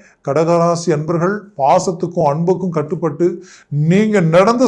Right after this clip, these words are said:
சம்பவத்திலிருந்து மீண்டு வெளியில் வரப்பட முடியாத அளவுக்கெல்லாம் பாதிப்புகள். But இது எல்லாத்துக்கும் ரீஎன்ட்ரி தரக்கூடிய அளவுக்கு அடுத்த முயற்சிகள் உங்களுக்கு பெரிய லெவல்ல சக்சஸ்ஃபுல் கொடுக்கும். அதனால ஒரு நல்ல மனநிறைவுகள் அடைய போறீங்க. கவலைகள் வேண்டாம்.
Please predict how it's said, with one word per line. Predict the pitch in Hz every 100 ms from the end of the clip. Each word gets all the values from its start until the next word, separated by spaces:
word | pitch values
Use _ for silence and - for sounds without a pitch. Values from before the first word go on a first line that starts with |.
| 226
சம்பவத்திலிருந்து | 202 233 226 226 202 196 180
மீண்டு | 175 226 202
வெளியில் | 185 202
வரப்பட | 180 175 165 147
முடியாத | 147 180 196 180
அளவுக்கெல்லாம் | 151 190 190 190 180
பாதிப்புகள். | 151 147 147 147 127 110
But | 123 117
இது | 117 117
எல்லாத்துக்கும் | 127 151 160 165 170 180 202 - - _
ரீஎன்ட்ரி | - 131 196 240 202 202
தரக்கூடிய | 165 160 156 151 139 139 -
அளவுக்கு | 131 151 180 190 202 220 -
அடுத்த | 131 160 160
முயற்சிகள் | 156 127 151 147 165 147
உங்களுக்கு | 127 127 123
பெரிய | 113 - 151 190
லெவல்ல | 220 170 147 143 135
சக்சஸ்ஃபுல் | 143 156 135 131
கொடுக்கும். | 143 143 147 165 175 - - -
அதனால | - 104 107 139
ஒரு | 147 127
நல்ல | 127 160 196 220
மனநிறைவுகள் | 156 120 131 180 185 165 156 147 135
அடைய | 123 143
போறீங்க. | 147 143 135 127 139 143
கவலைகள் | - 120 123 160 185 170
வேண்டாம். | 139 139 135 139 151